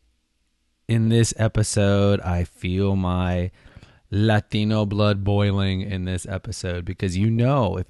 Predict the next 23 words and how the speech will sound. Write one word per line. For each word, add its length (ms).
any 260
of 100
you 120
have 80
been 180
listening 680
to 380
this 380
podcast 840
since 480
it 160
started 440
over 220
two 160
years 300
ago, 340
and 120
if 140
you 80
peruse 600
the 180
episode 500
titles 600